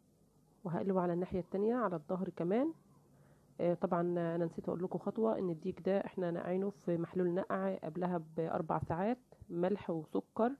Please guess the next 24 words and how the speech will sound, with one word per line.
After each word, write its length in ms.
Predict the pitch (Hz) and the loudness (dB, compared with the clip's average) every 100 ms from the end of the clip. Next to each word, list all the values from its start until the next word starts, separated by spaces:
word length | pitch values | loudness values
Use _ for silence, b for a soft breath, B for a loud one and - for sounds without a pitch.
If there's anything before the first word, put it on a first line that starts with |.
| b b b | b b b
وخل، 440 | 160 - 185 240 247 b b b b b | -8 0 2 2 0 b b b b b
آه، 300 | 165 165 165 | 0 0 0
وأربعة 500 | 165 - 175 175 180 | 0 2 4 6 6
رتل 280 | 185 185 165 | 6 0 0
ميه 260 | 180 208 | 2 4
او 120 | 220 175 | 4 2
خمسة 320 | - 175 - | 0 -2 -2
رتل 220 | 180 170 | -2 -2
ميه، 260 | 175 220 240 | 2 4 4
ونقعته 400 | 196 185 185 170 | 4 2 0 -2
لمده 340 | 185 170 - | -4 -4 -6
اربع 220 | 180 165 | -4 2
ساعات. 400 | 156 160 175 262 - - - b b b b - | 4 4 0 -2 -4 -20 -20 b b b b -6
آه، 120 | 175 | 0
هنا 180 | 170 196 | 2 2
الطبله 320 | 202 - 202 | 2 2 2
بتاعت 280 | 190 - 175 | 2 0 -4
الديك 380 | 165 196 208 - | -4 -4 -4 0
او 140 | 180 | 2
ال-، 720 | 165 165 165 160 160 160 165 165 160 170 170 | 2 0 0 -2 -2 -4 -6 -8 -8 -6 0
زي 140 | 185 185 | 4 4
ما 80 | |
بتسموها 440 | 165 - 165 185 196 | 4 2 2 2 0
عندكم، 500 | 165 170 - 269 | 0 0 2 2